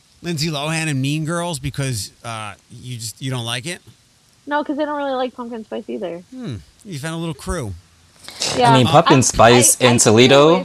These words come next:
Speaker 2: from, I steer away from the basic chicks, if you know what I mean.
Speaker 3: But I mean, basic pumpkin spice in Toledo is, it's like a virus. Like,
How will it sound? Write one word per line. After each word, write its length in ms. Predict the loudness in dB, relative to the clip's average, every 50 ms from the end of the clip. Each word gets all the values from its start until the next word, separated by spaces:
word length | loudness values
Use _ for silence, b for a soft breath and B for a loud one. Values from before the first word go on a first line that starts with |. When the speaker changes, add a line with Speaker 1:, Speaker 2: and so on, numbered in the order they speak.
| -6
Speaker 2:
from, 240 | -12 -14 -14 -14 -18 -20 _ _ _ _ _ _ -12
I 160 | -12 -10 -10 -12 _ _ _ _
steer 180 | -10 -8 -8
away 200 | -6 -6 -8 -10
from 180 | -12 -14 -16 -16
the 40 | -14
basic 460 | -12 -10 -10 -10 -10 -12 -14 -16 -16 _
chicks, 320 | -14 -12 -12 -14 _ _
if 120 | -18 -18 -18
you 60 | -20
know 80 | -20 -20
what 100 | -18 -18
I 40 | -18
mean. 220 | -16 -16 -16 -16 -18 -20 -20 -10 -2 2
Speaker 3:
But 80 | 4
I 60 | 6
mean, 240 | 6 6 4 2 2
basic 580 | 2 2 4 4 4 4 4 4 2 2 0 B B B B B B B -4
pumpkin 360 | 0 2 2 2 2 0 0 0
spice 460 | 2 4 6 6 6 6 4 2 0
in 120 | -2 -4 -2
Toledo 720 | 0 2 4 6 6 6 6 6 4 4 4 4 2 0 -4 _ _ -2
is, 520 | 2 2 4 2 2 0 -2 -4 -6 -8 -12 -20 _ _ _ _ _ _ _
it's 180 | -6 -2 2 4
like 160 | 4 6 6
a 80 | 4 2
virus. 540 | 4 4 6 6 4 4 2 0 -2 0
Like, 320 | 0 0 0 0 -2 -6